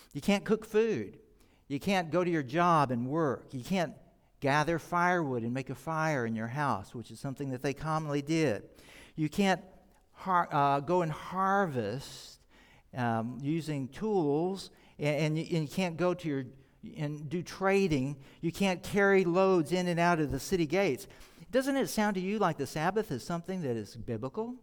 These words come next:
wouldn't you say? It sounds like it to me. So, so that's the problem that the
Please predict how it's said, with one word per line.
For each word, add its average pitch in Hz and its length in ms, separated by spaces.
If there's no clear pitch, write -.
wouldn't 180 160
you 190 60
say? 214 340
It - 60
sounds 131 300
like 160 200
it 147 100
to 135 80
me. 143 440
So, 180 440
so 175 380
that's 160 360
the 131 80
problem 143 460
that 131 180
the 120 220